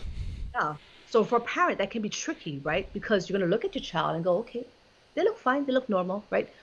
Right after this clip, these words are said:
But actuality, s-, something is actually not right. So the best thing as a parent that you can really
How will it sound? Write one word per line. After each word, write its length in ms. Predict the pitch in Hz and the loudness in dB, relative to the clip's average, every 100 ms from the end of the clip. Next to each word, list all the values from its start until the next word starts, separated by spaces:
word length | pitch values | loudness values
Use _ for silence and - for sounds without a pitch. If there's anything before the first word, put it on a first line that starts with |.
| - | -2
But 80 | 190 | 0
actuality, 640 | 208 - 208 202 202 202 - _ _ _ | 0 0 0 0 -2 -4 -6 _ _ _
s-, 180 | - - _ | -20 -20 _
something 340 | - 240 233 190 | -2 -2 0 0
is 140 | 147 156 - | -2 -2 -4
actually 340 | 170 - 147 | -4 -4 -4
not 200 | 147 151 139 139 | -2 -4 -6 -6
right. 260 | 147 - - - - - | -6 -8 -20 -20 -18 -6
So 220 | - 220 | 4 6
the 100 | 165 220 | 6 2
best 160 | 311 - | 0 0
thing 120 | 349 | -2
as 120 | 302 | -2
a 60 | 185 | -4
parent 600 | - 196 196 165 - - | -4 -2 -2 -4 -8 -6
that 140 | 175 185 | -4 -4
you 120 | 196 | -4
can 140 | 180 156 | -2 0
really 160 | 160 | 0